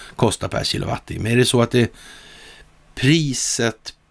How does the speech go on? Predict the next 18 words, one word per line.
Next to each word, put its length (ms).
per 600
producerad 1040
kilowattimme 1080
stiger 1000
när 440
det, 380
priset 560
på 260
el 400
i 440
Centraleuropa 920
stiger? 520
Eller 140
hur 220
fan 260
funkar 340
det 80
där? 160